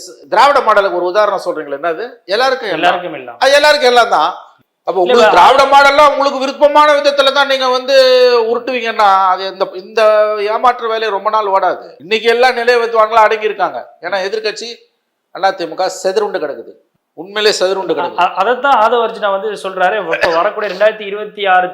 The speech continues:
Speaker 2: தேர்தல் ஒரு கட்சிக்கு மட்டும் சாதகமா இருக்காது. மிகப்பெரிய அளவுல இது, இன்னும் சொல்ல போனா, ஒரு மைனாரிட்டி கவர்மெண்ட் வர்றதற்கான யாருக்கும் பெரும்பான்மை வராத அளவுக்கு கூட இங்க வாய்ப்புகள் இருக்கு அப்படின்ற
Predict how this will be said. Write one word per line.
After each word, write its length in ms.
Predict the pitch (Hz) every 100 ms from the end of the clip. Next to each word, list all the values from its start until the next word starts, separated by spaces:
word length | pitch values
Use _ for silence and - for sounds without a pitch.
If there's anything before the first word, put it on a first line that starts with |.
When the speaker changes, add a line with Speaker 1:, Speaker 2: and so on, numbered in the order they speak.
| 190
Speaker 2:
தேர்தல் 360 | 202 220 254 269 _ _ _ 165
ஒரு 80 | 170
கட்சிக்கு 300 | 185 180 214 202
மட்டும் 260 | 196 -
சாதகமா 320 | 180 196 190 180
இருக்காது. 320 | 170 180 180 196
மிகப்பெரிய 380 | 190 214 233 233
அளவுல 260 | 208 202 226 214
இது, 100 | 175 165 - _ -
இன்னும் 180 | 170 240
சொல்ல 140 | 233 226 220
போனா, 160 | 214 254
ஒரு 80 | 220 180
மைனாரிட்டி 460 | 196 254 262 247 226 214 190
கவர்மெண்ட் 340 | 214 214 196
வர்றதற்கான 540 | 190 202 196 196 202 214
யாருக்கும் 340 | 185 220 240 -
பெரும்பான்மை 440 | 196 233 247 240 220
வராத 260 | 208 208 208 190
அளவுக்கு 300 | 202 240 233 196
கூட 120 | 226
இங்க 100 | 202
வாய்ப்புகள் 380 | 185 185 196 175 175
இருக்கு 200 | 180 185
அப்படின்ற 300 | 160 180 175